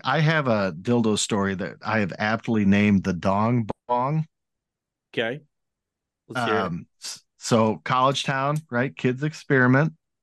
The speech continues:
Speaker 1: Um, and so I get a call from one of the R As, like, "Room smells like weed." Okay. You know, get over there, talk to the kid. Kid's super nervous. And so talked to him for a bit. Um,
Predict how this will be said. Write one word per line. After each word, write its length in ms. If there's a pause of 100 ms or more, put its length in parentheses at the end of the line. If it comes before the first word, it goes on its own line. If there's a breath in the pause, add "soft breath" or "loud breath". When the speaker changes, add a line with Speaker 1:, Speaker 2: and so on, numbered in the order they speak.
(380)
Speaker 1:
Um, 600 (580)
and 200
so 160
I 100
get 140
a 40
call 560
from 440
one 100
of 80
the 80
R 200
As, 300
like, 200
"Room 240
smells 280
like 220
weed." 320 (220)
Okay. 360 (840)
You 80
know, 120
get 200
over 260
there, 480
talk 240
to 80
the 80
kid. 320
Kid's 300
super 280
nervous. 560 (380)
And 300
so 480 (920 soft breath)
talked 240
to 60
him 60
for 160
a 60
bit. 360 (460 loud breath)
Um, 480